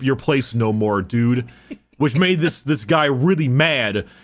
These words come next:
and he sent his giant army to go try to take him out. And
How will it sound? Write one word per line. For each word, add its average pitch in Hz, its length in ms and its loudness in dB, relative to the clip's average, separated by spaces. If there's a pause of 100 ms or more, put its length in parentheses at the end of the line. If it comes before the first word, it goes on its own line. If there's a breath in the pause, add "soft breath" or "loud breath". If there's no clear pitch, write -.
(340 loud breath)
and 143 260 -2
he 151 100 -2
sent 175 220 -2
his 139 160 -2
giant 143 560 -2
army 143 300 2
to 117 80 0
go 131 160 2
try 127 220 0
to 104 60 -4
take 123 220 -2
him 107 60 -2
out. 120 320 -2 (440 soft breath)
And 127 460 -2